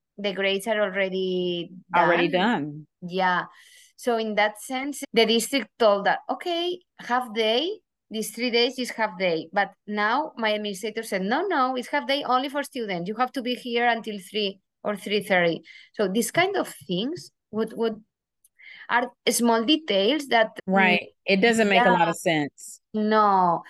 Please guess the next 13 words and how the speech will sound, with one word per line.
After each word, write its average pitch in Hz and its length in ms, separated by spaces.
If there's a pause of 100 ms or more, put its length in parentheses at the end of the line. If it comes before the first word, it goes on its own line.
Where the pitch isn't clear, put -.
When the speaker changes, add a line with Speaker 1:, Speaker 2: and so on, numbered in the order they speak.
(240)
Speaker 1:
So 233 320
I 240 100
think 370 420
they, 233 240
they 226 120
should 302 260 (540)
care, 214 540
um, 143 220
because 202 300
I 208 100
think 294 220
we 247 120
had 226 200